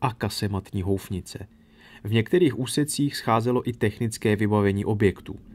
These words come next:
ventilace, optická výzbroj, výtahy, agregáty na výrobu elektrické energie a podobně.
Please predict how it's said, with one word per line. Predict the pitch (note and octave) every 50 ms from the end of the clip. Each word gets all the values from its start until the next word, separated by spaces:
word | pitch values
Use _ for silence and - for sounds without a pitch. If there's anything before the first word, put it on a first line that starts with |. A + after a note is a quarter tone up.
| - -
ventilace, | G2+ G#2+ A#2 A#2+ A#2+ A#2 C#3+ C3+ C3+ C3+ C3 - - - B2 B2 B2 - -
optická | - A#2 - - - A2+ A2+ - - G2+ F#2 F#2
výzbroj, | F#2 G#2+ G#2+ A2 A2 A2+ A2 G#2 G#2 G#2 - - - - - -
výtahy, | - G#2 B2+ C3 C3 - D3+ C#3 B2+ B2+ C3 B2 A#2+ - - - - - - -
agregáty | C3 B2 C3+ C#3+ D3 C#3 D3 C#3+ C#3 - C#3+ B2
na | B2+ A#2+
výrobu | A2+ A#2+ B2 B2 A#2 A#2+ G#2+ G#2
elektrické | A2 A2 A2 - A#2 G#2+ - - - F#2+ - -
energie | A2+ G#2+ G#2+ G2+ G2 G2 G2+ F#2+ F2+ -
a | - F#2+
podobně. | - - G#2 F#2+ F#2+ - F2 E2+ F2+